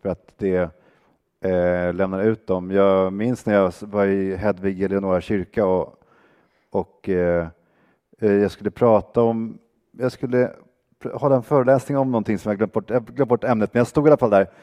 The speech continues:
och pratade. Och sen så var det, det, det var ganska mycket folk i kyrkan, och så var det en tant på typ tredje raden som reste sig långsamt upp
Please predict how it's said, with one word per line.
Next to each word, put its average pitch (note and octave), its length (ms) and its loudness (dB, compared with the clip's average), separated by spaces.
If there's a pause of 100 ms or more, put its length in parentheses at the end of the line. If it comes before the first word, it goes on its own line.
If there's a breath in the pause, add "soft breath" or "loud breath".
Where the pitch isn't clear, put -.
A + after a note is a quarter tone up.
(140 soft breath)
och - 300 -16
pratade. F#2+ 440 4 (380)
Och A2 120 0
sen A2 120 0
så B2 80 -4
var A#2+ 140 4
det, G#2 380 2
det, A2+ 200 -8
det - 120 -16
var A2 120 -2
ganska A#2 220 0
mycket A2+ 220 -8
folk G2 200 0
i F2 40 -12
kyrkan, F2 340 -6
och E2 100 -12
så A2 60 -8
var A#2 80 4
det G#2+ 60 4
en G2+ 100 -4
tant C3+ 480 -4
på G2+ 120 -10
typ - 180 -6
tredje F2+ 500 -2
raden F#2 460 2
som F#2 280 -8
reste G2+ 380 -2
sig A#2 140 -4
långsamt F#2+ 520 -2
upp E2 200 -10